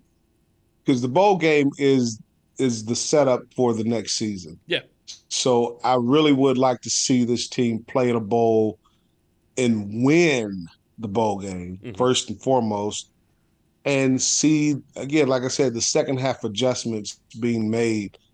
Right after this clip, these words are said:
Speaker 1: and see the success. 'Cause like I said, even when, you know, the success they had against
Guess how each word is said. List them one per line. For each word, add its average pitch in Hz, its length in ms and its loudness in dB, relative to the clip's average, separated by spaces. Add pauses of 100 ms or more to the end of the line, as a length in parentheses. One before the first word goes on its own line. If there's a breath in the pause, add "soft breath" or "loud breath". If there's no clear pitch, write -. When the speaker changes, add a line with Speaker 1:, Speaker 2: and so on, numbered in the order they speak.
(460)
Speaker 1:
and 123 160 0
see 143 240 4
the 127 120 4
success. - 960 0 (1700)
'Cause 135 220 0
like 170 140 2
I - 40 -6
said, 151 200 2
even 202 400 2
when, 165 240 4
you 147 100 2
know, 135 120 2
the 127 120 0
success 147 420 0
they 143 120 0
had 139 160 2
against 127 380 0